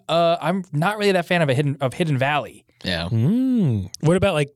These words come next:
Speaker 3: do you ever just get generic grocery store? Is that different or better or worse?
Speaker 1: Uh, I don't think, I can't remember the taste of any. I will say that I think the best ranches are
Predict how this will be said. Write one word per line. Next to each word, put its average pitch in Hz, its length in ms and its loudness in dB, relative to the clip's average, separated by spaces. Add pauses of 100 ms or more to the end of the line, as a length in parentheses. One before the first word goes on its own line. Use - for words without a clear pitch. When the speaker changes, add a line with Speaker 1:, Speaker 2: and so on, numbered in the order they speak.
(200)
Speaker 3:
do 143 80 2
you 143 60 4
ever 139 140 0
just 127 200 0
get 120 140 0
generic 117 520 0
grocery 156 340 2
store? 175 320 2
Is 131 80 2
that 117 160 0 (160)
different 160 340 0
or 139 60 2
better 160 260 2
or 147 80 4
worse? 151 340 2 (560)
Speaker 1:
Uh, 190 280 2
I 185 100 2
don't 349 260 0 (160)
think, - 720 -6 (240)
I 190 160 0
can't 254 300 -2
remember 135 480 2
the 117 100 -2
taste 156 320 -2
of 170 60 0
any. 185 280 2 (220)
I 147 180 2
will 190 200 2
say 139 320 2
that 131 160 0
I 135 100 -2
think 131 180 -2
the 117 80 -2
best 131 300 -2
ranches 131 580 0 (460)
are 117 600 2